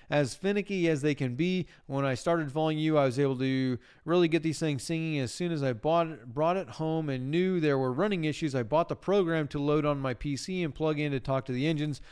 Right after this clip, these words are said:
Tore into the entire fuel system, replacing hoses, clamps, filters, plugs, and some sensors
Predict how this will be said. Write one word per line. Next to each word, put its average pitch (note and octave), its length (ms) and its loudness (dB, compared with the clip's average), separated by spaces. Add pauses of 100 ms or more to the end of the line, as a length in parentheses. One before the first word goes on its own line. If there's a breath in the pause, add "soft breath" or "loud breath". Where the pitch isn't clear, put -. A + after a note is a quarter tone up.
(280 loud breath)
Tore G3 280 2
into F#3 120 0
the D#3+ 120 2
entire F#3 400 2
fuel E3 240 2
system, D#3+ 360 -2
replacing B2+ 480 -2
hoses, E3 380 2
clamps, D#3+ 360 -4
filters, D#3 380 -2
plugs, D3+ 440 0
and A2+ 100 -10
some C3+ 160 -6
sensors F3+ 540 0